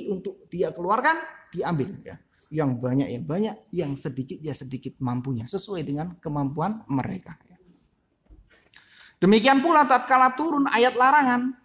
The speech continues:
ya. Seperti contohnya ketika turun ayat larangan tentang khomer,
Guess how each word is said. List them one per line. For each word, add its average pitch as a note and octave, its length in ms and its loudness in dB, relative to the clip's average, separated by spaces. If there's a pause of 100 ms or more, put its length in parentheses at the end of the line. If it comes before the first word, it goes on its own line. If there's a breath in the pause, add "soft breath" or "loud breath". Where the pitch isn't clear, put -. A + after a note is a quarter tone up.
(100)
ya. D#3+ 240 -4 (160)
Seperti A3 480 4
contohnya G#3+ 480 4
ketika A3 400 2
turun A3+ 320 6
ayat G3+ 400 4 (160)
larangan G3 560 6
tentang G#3 320 0
khomer, A3 480 0